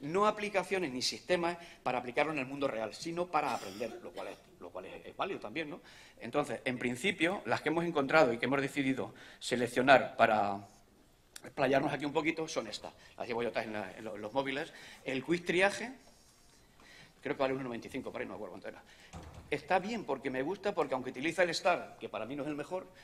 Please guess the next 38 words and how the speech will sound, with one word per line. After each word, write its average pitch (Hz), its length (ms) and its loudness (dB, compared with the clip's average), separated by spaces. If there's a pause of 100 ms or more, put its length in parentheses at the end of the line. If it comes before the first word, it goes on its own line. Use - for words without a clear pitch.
(120)
bueno, 104 220 -12
para 104 120 -10
mí 107 80 -12
no, 127 140 -6 (100)
para - 140 -10
mucha 92 160 -16
gente 113 220 -12
no 98 60 -12
es 92 40 -12
el 95 40 -16
mejor, 135 200 -10 (540)
pero 151 200 6
sí 196 160 0
que 202 120 0
te, 190 200 -2
te 170 160 -4
da 160 180 2
la 165 120 0
opción 165 200 -6
a - 20 -4
clasificar 170 640 0
a 139 140 2
pediatría 147 500 -2
de 139 60 0
adultos 180 380 -4
en 131 80 -6
el 120 60 -8
mismo, 135 220 -6
la 120 80 -4
misma 139 200 -6
aplicación. 135 380 -6 (320)
Nada, 170 200 0
son 120 240 -8
tres 113 160 -8
pasos. 160 360 -2 (920)
Pues - 180 -12
el - 100 -16
Star, - 420 -8